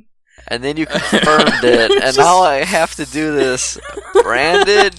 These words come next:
Speaker 1: child caskets.
Speaker 2: I just, I love the idea of, like, <laughs> if, if I was, if I was ten,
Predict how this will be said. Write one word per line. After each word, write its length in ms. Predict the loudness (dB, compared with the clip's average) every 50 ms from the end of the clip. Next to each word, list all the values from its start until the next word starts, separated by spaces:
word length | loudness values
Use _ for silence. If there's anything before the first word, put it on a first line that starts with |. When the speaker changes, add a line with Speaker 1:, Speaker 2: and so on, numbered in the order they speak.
| -2 -2
Speaker 1:
child 680 | -2 -2 -2 0 0 0 -2 -2 -4 -4 -6 -10 -14 -20
caskets. 1160 | -20 -18 -12 -8 -8 -6 -4 -6 -6 -6 -8 -10 -10 -10 -10 -10 -12 -12 -10 -10 -10 -10 -12 -16 -20 -20 -20 -20 -20 -20 -20 -20 _ _
Speaker 2:
I 160 | -2 -2 -2 -2
just, 400 | -2 -6 -10 -10 -10 -14 -16 _ _ _ -18 -16 -16 -16 -16 _ -4
I 80 | 0
love 200 | 2 2 2 2
the 80 | 2 0
idea 400 | 0 -2 -2 -2 -2 0 0 0
of, 300 | -2 -4 -6 -8 -6 -4
like, 440 | -2 -2 -4 -4 -10 -14 -14 -12 -12 -14 -16 -20 -20 -20 -20 -20 -12 -6 -4 -4 -4 -6 _
<laughs> 680 | _ _ _ _ _ _ _ _ -20 -20 -20 -16 -12
if, 200 | -10 -10 -10 -12 -14 -18 -16 -14 -14 -14 -14 -16 -18 -20 -20 -20 _ _ _ _
if 200 | -8 -8 -4 -4
I 140 | -4 -4 -4
was, 360 | -4 -6 -8 -8 -8 -10 -10 _ _ -8
if 140 | -6 -4 -4
I 120 | -4 -4
was 180 | -4 -6 -8 -12
ten, 600 | -14 -14 -12 -10 -8 -8 -8 -10 -12 -16 -18